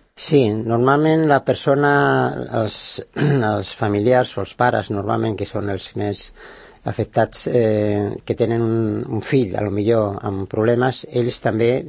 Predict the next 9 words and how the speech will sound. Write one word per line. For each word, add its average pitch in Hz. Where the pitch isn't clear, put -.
pateixen 113
algun 101
tipus 110
de, 92
de 92
problema 104
d'ansietat, 98
perquè, 87
clar, 101